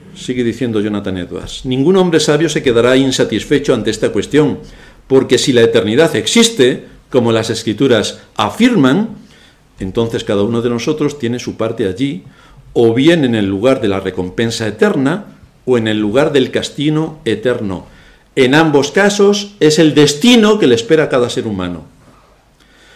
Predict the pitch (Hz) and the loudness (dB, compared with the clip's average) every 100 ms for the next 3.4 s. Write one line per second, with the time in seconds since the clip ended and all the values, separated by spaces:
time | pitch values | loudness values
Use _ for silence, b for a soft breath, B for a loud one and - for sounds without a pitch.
0 | b b b b _ 92 - 196 190 185 | b b b b _ -8 -4 0 0 2
1 | 143 143 131 104 110 117 - 117 101 - | 2 2 -2 -2 -2 -4 -6 -4 -4 -4
2 | 104 117 139 135 113 113 117 104 - 175 | -4 -2 -2 -4 -6 -6 -6 -6 -4 -4
3 | 135 143 170 - | -2 -2 -4 -6